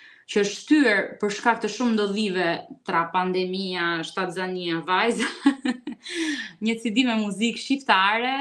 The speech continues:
e, ku do të ketë shumë muzikë lumiane, kuksiane, nga unë vi. Është një, mm, është që në vitin dy mijë e njëzet kam zbuluar disa, disa këngë që më kanë, uh, kthyer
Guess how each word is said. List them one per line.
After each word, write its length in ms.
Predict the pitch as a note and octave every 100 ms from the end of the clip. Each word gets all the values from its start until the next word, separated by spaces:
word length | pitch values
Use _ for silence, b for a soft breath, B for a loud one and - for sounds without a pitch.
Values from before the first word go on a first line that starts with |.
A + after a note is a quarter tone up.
| C#4+ C#4
e, 160 | - G3+ F#3+
ku 140 | F#3 G#3
do 100 | A3+
të 80 | A3+
ketë 220 | B3+ G3+
shumë 640 | - - - A3+ C4+ D4 B3
muzikë 480 | A3 F#3+ G3+ G3
lumiane, 600 | A3+ A#3 F#3+ D#3 D#3 E3+ F#3
kuksiane, 680 | F#3+ - - D#3+ C#3+ E3 G3+ A3 - _ _ _ _
nga 220 | F#3 F#3+ E3+
unë 220 | F3+ E3
vi. 180 | D3 D3 - _ _ b b b
Është 260 | A#3+ A#3+ C#4+
një, 200 | D4+ D#4 D4 C#4
mm, 580 | C4 B3+ B3 A#3+ A#3 A3+ -
është 200 | A#3+ -
që 120 | - C#4+
në 80 | C#4
vitin 280 | C4+ C#4 A#3+
dy 100 | C4
mijë 180 | C#4
e 40 | B3+
njëzet 400 | B3+ G#3 A#3+ B3
kam 140 | - G#3+
zbuluar 460 | F3+ G#3+ A3 G#3+ F#3+
disa, 360 | F#3 - G3+ G3 F#3+ F3+ F3 F3
disa 380 | - F#3+ - A3+
këngë 300 | A3 A#3+ A#3+
që 80 | A3+
më 80 | G3+
kanë, 280 | G#3 G#3 G3+
uh, 320 | G3 F#3+ F#3 F3
kthyer 580 | _ - A#3+ G3 E3